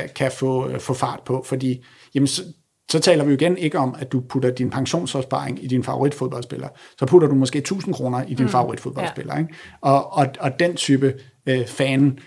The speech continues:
Speaker 1: øh, øh, engagement er, er det, som, øh, som, som kommer til at drive nogle af de her scenarier. Og på samme måde kunne det jo være, at du synes, det var super sjovt, nogle af de her, øh,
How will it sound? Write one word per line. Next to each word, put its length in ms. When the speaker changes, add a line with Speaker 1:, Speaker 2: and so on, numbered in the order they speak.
Speaker 1:
øh, 380
øh, 340
engagement 600
er, 200
er 200
det, 280
som, 300
øh, 300
som, 380
som 400
kommer 180
til 100
at 140
drive 420
nogle 200
af 60
de 120
her 80
scenarier. 360
Og 80
på 60
samme 220
måde 280
kunne 140
det 60
jo 60
være, 280
at 120
du 80
synes, 240
det 160
var 120
super 320
sjovt, 340
nogle 180
af 60
de 140
her, 180
øh, 280